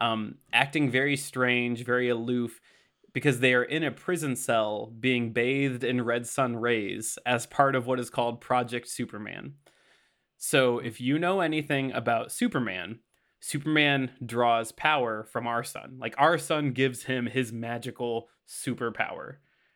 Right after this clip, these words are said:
whereas, like, the red sun does not.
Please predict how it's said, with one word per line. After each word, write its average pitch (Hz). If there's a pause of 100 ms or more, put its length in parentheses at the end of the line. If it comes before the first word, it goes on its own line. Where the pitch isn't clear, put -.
(140)
whereas, 123
like, 120
the 123
red 143
sun 117
does 120
not. 110